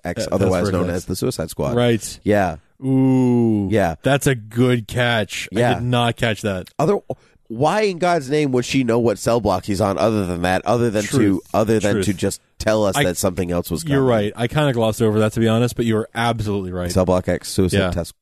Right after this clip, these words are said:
Speaker 1: Task Force X, Suicide Squad. Yeah.
Speaker 2: So good.
Speaker 1: I think Lex Luthor is
Speaker 2: Good
Speaker 1: part of the
Speaker 2: catch.
Speaker 1: Suicide Squad in her little universe. All right.
Speaker 2: Maybe he forms it.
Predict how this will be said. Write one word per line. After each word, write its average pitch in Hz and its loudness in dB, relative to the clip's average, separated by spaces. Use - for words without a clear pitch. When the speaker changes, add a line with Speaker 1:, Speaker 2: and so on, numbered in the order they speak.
Speaker 1:
Task 82 -6
Force 85 -4
X, - -8
Suicide 78 -4
Squad. 73 -10
Yeah. 80 -2
Speaker 2:
So - 0
good. 92 -4
Speaker 1:
I 85 2
think 76 -6
Lex 82 -2
Luthor 80 -8
is 73 -8
Speaker 2:
Good - -10
Speaker 1:
part - 4
of 73 -4
the - 0
Speaker 2:
catch. 98 0
Speaker 1:
Suicide 82 -2
Squad 78 -6
in 73 -10
her 80 -8
little 78 -4
universe. 78 -6
All 92 0
right. 92 2
Speaker 2:
Maybe 98 -4
he 110 -12
forms 131 -12
it. - -20